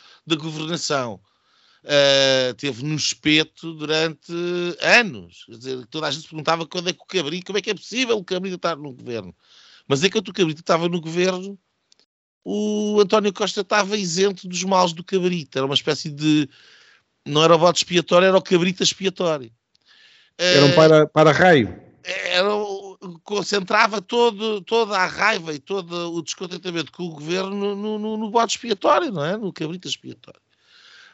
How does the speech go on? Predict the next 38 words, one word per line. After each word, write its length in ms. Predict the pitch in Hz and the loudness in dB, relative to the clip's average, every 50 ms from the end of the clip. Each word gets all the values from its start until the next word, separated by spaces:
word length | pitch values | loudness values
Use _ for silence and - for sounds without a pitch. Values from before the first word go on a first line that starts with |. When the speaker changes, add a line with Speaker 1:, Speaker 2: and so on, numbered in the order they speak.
| _ - | _ 2
Speaker 1:
Eh, 400 | - 208 208 214 208 208 214 - 226 | 4 6 6 6 6 4 2 0 0
eh, 260 | 226 226 220 226 - - 220 226 _ 226 247 _ - 262 285 | 0 0 0 -2 -4 -10 -14 -14 _ -18 -20 _ -18 -10 -4
eh, 80 | 254 226 | -4 -4
aquilo 280 | 185 - 311 330 302 | -4 0 -2 -2 -2
que 140 | - - - | -2 -8 -4
parece 500 | - 240 214 170 147 135 127 113 - - | -2 0 2 2 0 0 -2 -4 -8 -10
que 80 | - 143 | -12 -14
de-, 280 | 143 160 156 147 147 | -10 -10 -10 -10 -10
de-, 380 | 143 147 156 160 151 143 135 - _ 131 | -14 -12 -12 -10 -10 -10 -12 -16 _ -20
desde, 600 | 131 131 180 214 214 190 147 120 117 117 117 117 | -14 -6 -2 2 2 2 2 0 -4 -6 -10 -10
e, 320 | 107 92 90 104 107 110 _ - | -10 -10 -12 -14 -16 -16 _ -16
e, 460 | 123 120 80 107 123 117 117 117 117 - | -16 -16 -14 -12 -12 -10 -10 -10 -12 -12
e, 60 | 113 | -16
e 40 | 107 | -8
parece-me 340 | - 127 123 117 - 131 120 | -6 -4 -4 -4 -6 -8 -8
evidente, 440 | 107 117 120 110 127 131 110 - 117 | -6 -6 0 2 2 2 2 0 -4
e 40 | |
eu 80 | 117 117 | -2 -2
acho 120 | 113 - | -2 -4
que 60 | - 120 | -4 -8
o 40 | |
Afonso 260 | 107 - - 110 - 104 | -8 -6 -8 -8 -8 -8
aqui 100 | - 104 | -12 -10
tem 140 | - 113 | -10 -8
razão, 580 | 101 104 117 117 110 120 123 123 123 123 147 - - - _ - - - - - - _ _ - | -4 -4 -4 -2 2 2 4 4 4 2 -2 -6 -12 -20 _ -20 -20 -20 -20 -20 -20 _ _ 0
é 120 | 139 143 | 0 2
desde 240 | 139 160 170 151 - | 4 4 2 2 0
que 60 | _ | _
Pedro 260 | - 190 185 170 190 180 | 0 0 2 2 2 0
Nuno 240 | 190 202 208 196 | 0 0 0 -2
Santos 540 | 185 - 220 226 233 226 - - - - - _ _ | -4 -2 -2 -2 -2 -2 -4 -6 -6 -8 -12 _ _
sai. 420 | - - - 302 254 240 233 202 _ _ _ _ _ _ _ _ _ _ _ _ _ _ _ _ _ _ _ _ _ - | -14 -2 0 2 2 2 2 -2 _ _ _ _ _ _ _ _ _ _ _ _ _ _ _ _ _ _ _ _ _ 0
Eh, 560 | 170 175 170 175 170 170 170 170 165 165 170 175 | 2 4 6 6 6 6 4 2 2 0 0 -2
ou 80 | 185 | -4
talvez 380 | 180 262 269 262 254 302 277 262 | -2 -2 -2 -2 -2 -4 -6 -6
um 100 | 294 262 | -8 -10
pouco 380 | - - 277 247 _ - 262 247 | -6 -6 -6 -6 _ 0 2 2
antes, 440 | 247 240 240 240 _ - - - | 2 2 -2 -6 _ -12 -14 -14